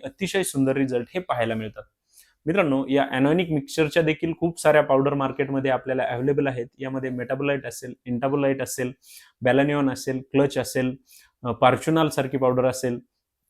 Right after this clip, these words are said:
तर यांसारख्या पावडरचा सुद्धा आपण आपल्या या कालवडी पाडी रेडींमध्ये व्यायच्या आधी साधारणतः वीस दिवस त्या ठिकाणी वापर करून त्यांना अतिशय सुंदर फायदे या पावडरचे त्या ठिकाणी देऊ शकतो.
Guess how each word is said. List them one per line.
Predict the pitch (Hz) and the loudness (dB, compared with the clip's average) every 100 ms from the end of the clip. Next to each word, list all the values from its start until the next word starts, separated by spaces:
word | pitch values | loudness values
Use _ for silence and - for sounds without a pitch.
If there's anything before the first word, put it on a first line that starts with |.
| _ _ - | _ _ -2
तर | 135 | 4
यांसारख्या | 147 190 190 170 170 | 6 6 6 6 6
पावडरचा | 143 139 147 147 | 4 2 2 -2
सुद्धा | 147 151 135 | -2 -2 0
आपण | 127 117 - 135 135 | 0 -2 0 0 0
आपल्या | 107 131 131 | -4 0 2
या | 123 127 | 2 0
कालवडी | 127 123 123 147 | -2 -2 2 2
पाडी | 151 127 131 | 2 2 2
रेडींमध्ये | 127 135 143 127 117 117 | 2 0 0 0 -2 -2
व्यायच्या | 120 123 120 160 | 2 2 2 0
आधी | 147 135 | 2 0
साधारणतः | 135 120 127 131 135 | 0 0 0 0 -2
वीस | 131 143 185 | 0 0 2
दिवस | 147 139 135 - | 2 2 2 -2
त्या | |
ठिकाणी | 135 135 139 | -8 -2 2
वापर | 135 120 151 139 | 2 2 2 0
करून | 135 123 123 _ - - - _ | 0 -2 -6 _ -20 -20 -20 _
त्यांना | 135 135 139 - | 0 2 2 0
अतिशय | 135 - 208 220 | -2 0 4 4
सुंदर | 214 143 139 143 143 | 4 0 2 0 4
फायदे | 147 135 127 120 | 4 4 2 2
या | 135 | 0
पावडरचे | 135 120 123 131 131 120 | 0 0 0 0 -2 -4
त्या | 131 | -4
ठिकाणी | 131 117 123 | -6 -6 -4
देऊ | 117 113 | -2 -2
शकतो. | 107 - _ | -4 -8 _